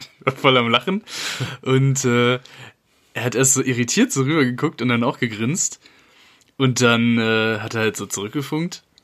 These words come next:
Und, äh, dann kam die <laughs> Antwort vom Techniker. Und, äh, ja, dann, äh, ging das halt alles so seinen gewohnten Gang. Und dann beim Pushback meinte er so, "Ah, ich dachte erst, du wärst das gewesen." <laughs> Und du hast mich verarscht mit der Stimme.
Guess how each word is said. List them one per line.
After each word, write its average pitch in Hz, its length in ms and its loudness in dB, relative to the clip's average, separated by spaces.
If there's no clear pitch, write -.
Und, 123 420 2
äh, 117 400 4
dann 120 160 0
kam 123 160 0
die 104 100 2
<laughs> - 40 4
Antwort 139 320 2
vom 135 140 2
Techniker. 151 460 0
Und, 110 400 2
äh, 104 180 6
ja, 101 180 6
dann, 95 420 -4
äh, 95 240 -4
ging 101 180 -4
das 101 160 -2
halt 101 120 2
alles 101 220 2
so 104 80 -4
seinen 101 220 2
gewohnten 101 320 -4
Gang. 104 280 0
Und 104 140 -4
dann 101 160 2
beim 98 160 0
Pushback 113 340 -2
meinte 107 240 2
er 104 100 2
so, 101 200 0
"Ah, - 80 -4
ich - 160 -4
dachte 127 260 2
erst, 117 360 2
du 175 140 4
wärst 226 260 6
das 147 140 4
gewesen." 143 480 6
<laughs> - 160 4
Und - 260 4
du 139 60 8
hast - 180 4
mich 151 140 6
verarscht 151 540 4
mit 165 160 -4
der 147 100 4
Stimme. 123 400 0